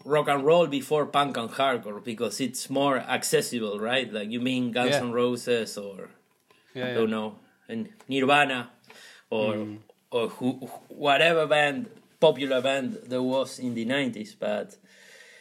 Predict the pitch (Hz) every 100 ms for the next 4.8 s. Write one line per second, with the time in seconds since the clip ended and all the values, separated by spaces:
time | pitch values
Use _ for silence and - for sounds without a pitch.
0 | - 135 135 135 135 - - - - 127
1 | 147 - 170 180 180 165 - 156 139 147
2 | 143 160 156 147 143 123 - 151 151 139
3 | - 131 123 120 160 143 123 - - -
4 | _ _ _ _ - 127 110 143